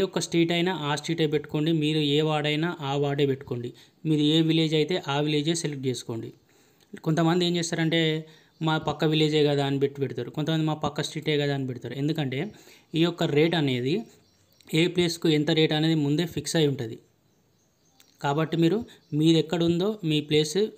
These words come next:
అదే పెట్టుకోండి, మీ స్ట్రీట్ కానీ, మీ వాడ కానీ, లేకపోతే మీ విలేజ్ కానీ. ఇది ఈ ముఖ్యమైన విషయం నేను ముందే చెప్తున్నా, ఎందుకంటే మీరు చాలా డబ్బులు మీరు కోల్పోయేటువంటి అవకాశం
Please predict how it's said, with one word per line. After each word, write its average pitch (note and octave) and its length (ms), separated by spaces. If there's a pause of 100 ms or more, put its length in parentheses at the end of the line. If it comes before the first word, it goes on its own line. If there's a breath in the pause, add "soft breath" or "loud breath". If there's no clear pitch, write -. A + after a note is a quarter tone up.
(140)
అదే D3 200
పెట్టుకోండి, C#3 400
మీ C#3+ 120
స్ట్రీట్ C#3+ 260 (120)
కానీ, C#3+ 240
మీ C#3 60 (100)
వాడ C3+ 180 (140)
కానీ, C3+ 180 (340 loud breath)
లేకపోతే D3 320
మీ C#3+ 60 (140)
విలేజ్ C3+ 340
కానీ. A#2+ 180 (300)
ఇది C#3+ 100 (160)
ఈ - 20 (160)
ముఖ్యమైన D#3 440
విషయం D3+ 280
నేను C#3 220
ముందే C#3 280
చెప్తున్నా, C3 360 (240 loud breath)
ఎందుకంటే E3 360
మీరు D#3+ 140 (260)
చాలా D3 260
డబ్బులు C#3+ 300
మీరు D3 100 (100)
కోల్పోయేటువంటి D3 600
అవకాశం C#3+ 320